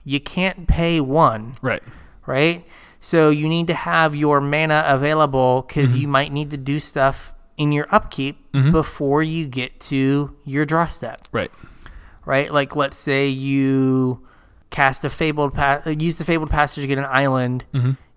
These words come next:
Speaker 1: and you're like, "I wanna opt in my upkeep for whatever reason."
Speaker 2: For whatever reason.
Speaker 1: Well, you need to have your island untapped so you can opt.
Speaker 2: Mm-hmm.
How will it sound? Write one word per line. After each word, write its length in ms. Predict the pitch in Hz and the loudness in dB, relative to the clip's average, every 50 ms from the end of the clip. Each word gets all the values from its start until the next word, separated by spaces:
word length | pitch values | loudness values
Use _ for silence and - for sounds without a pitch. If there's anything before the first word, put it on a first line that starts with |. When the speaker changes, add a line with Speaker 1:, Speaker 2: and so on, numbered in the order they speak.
| - - | -10 -6
Speaker 1:
and 140 | 143 139 139 | -4 -2 0
you're 120 | 139 135 | 2 2
like, 400 | 135 131 127 127 131 - - - _ _ _ _ _ _ _ - | 4 4 4 2 0 -2 -6 -14 _ _ _ _ _ _ _ 0
"I 120 | 139 143 | 2 2
wanna 260 | 139 143 139 135 135 - - | 4 4 2 2 0 0 2
opt 520 | 143 139 131 - - - - - - - - - - - - | 4 4 4 4 0 -6 -12 -16 -18 -18 -20 -20 -18 -10 -6
in 100 | 151 135 | -4 0
my 180 | 131 131 139 - | 0 0 0 0
upkeep 380 | - 131 - - - 131 - - | -2 -4 -4 -6 -12 -12 -10 -6
for 120 | - 123 120 | -2 0 0
whatever 280 | 120 117 113 110 123 117 | 0 0 0 -2 -2 -2
reason." 300 | 117 117 113 - 120 110 | -2 -4 -6 -6 -4 -2
Speaker 2:
For 120 | 131 120 | 0 0
whatever 320 | 120 120 120 113 101 95 | 2 2 0 0 0 -2
reason. 300 | 90 76 80 113 95 - - - - - - - - | -6 -8 -8 -10 -10 -12 -14 -16 -18 -20 -20 -18 -8
Speaker 1:
Well, 220 | - 143 139 139 135 | -2 0 2 2 2
you 80 | 131 | 2
need 180 | 135 139 139 131 | 0 -2 -2 -2
to 60 | 135 123 | -2 0
have 280 | 123 135 139 135 131 | 2 2 2 2 2
your 380 | 131 135 131 127 123 123 147 - - - - | 0 0 0 0 0 -2 -6 -10 -20 -2 2
island 360 | 135 143 170 170 151 139 131 | 4 4 6 6 4 2 2
untapped 460 | 135 131 131 127 131 123 123 127 - - | 2 2 0 0 0 0 -2 -2 -2 -4
so 120 | - 143 | -6 -4
you 100 | 131 123 | -4 -4
can 180 | - - 113 - | -6 -8 -8 -6
opt. 380 | - 117 - - - - - - - | -6 -8 -8 -8 -12 -18 -12 -4 0
Speaker 2:
Mm-hmm. 200 | 147 131 160 | 2 2 2